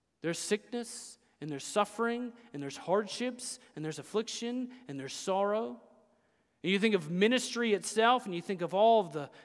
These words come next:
the cultural hurdles, and you think of all of the sort of insurmountable difficulties, and it's as though no matter what you're involved in or where you may be, if you're walking with Christ and if you're trusting in Him, there's all, always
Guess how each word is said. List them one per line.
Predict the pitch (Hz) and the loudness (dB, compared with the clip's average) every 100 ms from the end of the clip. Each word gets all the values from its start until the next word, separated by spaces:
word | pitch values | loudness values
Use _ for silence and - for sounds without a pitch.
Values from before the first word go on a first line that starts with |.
| - | -12
the | 131 | -12
cultural | - - 220 233 226 233 220 | -6 4 4 4 6 8 8
hurdles, | 220 226 233 226 226 | 8 8 10 8 6
and | 190 | -2
you | |
think | 170 208 175 | -4 -4 -2
of | 160 | 4
all | 196 220 | 6 6
of | 180 | 4
the | 175 | 0
sort | - 180 | 0 -2
of | - - - | -4 -12 -8
insurmountable | 196 233 - 233 214 226 233 190 196 175 - - | -2 0 2 2 4 4 4 4 4 2 -4 0
difficulties, | 165 233 254 240 240 240 240 240 - - | 4 6 6 6 4 4 0 0 -4 -4
and | 202 | 4
it's | 202 202 | 4 4
as | 190 | 4
though | 220 | 6
no | 208 | 8
matter | 202 226 233 | 8 8 8
what | 233 226 | 6 6
you're | 233 | 2
involved | 208 190 233 240 | 4 8 8 8
in | 247 233 | 4 4
or | 190 | 4
where | 208 240 | 6 6
you | 226 | 6
may | 220 214 | 6 6
be, | 226 254 | 4 0
if | 240 | 0
you're | 175 | -2
walking | 165 220 247 247 | 4 4 6 2
with | 226 208 | 2 2
Christ | 240 233 240 214 | 6 6 4 -2
and | 196 | -6
if | 170 | -6
you're | 160 | -6
trusting | - 254 247 240 | 2 2 2 0
in | 214 | 2
Him, | 240 247 240 - - | 4 2 0 -8 2
there's | 214 226 - | 8 8 6
all, | 233 269 302 311 302 285 - - | 8 12 12 12 12 8 -2 6
always | 247 311 392 349 190 - - | 12 12 12 10 6 4 -10